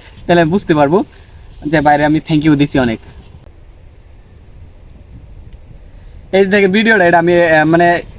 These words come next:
দেখেন এই যে গিম্বেলটা কিন্তু আমি চালু করছি, ঠিক আছে? এখানে কিন্তু বসাইলে, এখানে যদি আমি বসাই, তাহলে আমি মোবাইলটা ঠিকঠাক মতো কোনো ব্যালেন্স করতে পারি না। আর হঠাৎ করে আমি এটা মোবাইল যে দাঁড় করামু, দাঁড় করানোর পরে আমি এটা করতে পারি না। এটা হয়তো নেটে দেখতে হইব, তারপরে এটা সিস্টেমটা করতে হইব।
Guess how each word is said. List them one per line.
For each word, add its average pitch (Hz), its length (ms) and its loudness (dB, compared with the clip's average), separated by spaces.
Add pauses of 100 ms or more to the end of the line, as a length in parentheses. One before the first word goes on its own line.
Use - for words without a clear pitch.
(120)
দেখেন 185 340 0
এই 202 80 2
যে 185 100 0
গিম্বেলটা 214 360 0
কিন্তু 226 180 -4
আমি 226 120 0
চালু 269 280 -2
করছি, 185 320 -2 (340)
ঠিক 208 100 0
আছে? 220 180 -2
এখানে 220 300 2
কিন্তু 254 200 -2
বসাইলে, 220 680 0 (380)
এখানে 202 260 2
যদি 233 100 -2
আমি 226 100 0
বসাই, 208 360 0
তাহলে 185 180 2
আমি 190 140 2
মোবাইলটা 190 580 2
ঠিকঠাক 196 400 -2
মতো 180 160 -2
কোনো 185 180 0
ব্যালেন্স 156 360 0
করতে 190 240 -2
পারি 160 180 0
না। 170 140 -2 (640)
আর 156 420 0
হঠাৎ 185 260 0
করে 190 320 2
আমি 185 200 0
এটা 214 240 0 (400)
মোবাইল 208 260 2
যে 233 100 0
দাঁড় 208 280 0
করামু, 247 540 0
দাঁড় 196 220 0
করানোর 247 300 0
পরে 233 180 0
আমি 202 140 -2
এটা 185 160 0
করতে 208 320 -4
পারি 190 140 0
না। 165 80 2
এটা 196 100 0
হয়তো 226 180 0
নেটে 202 280 0
দেখতে 190 280 -2
হইব, 175 160 0
তারপরে 165 380 -2
এটা 160 200 0
সিস্টেমটা 156 380 -6
করতে 160 280 -4
হইব। 151 180 -2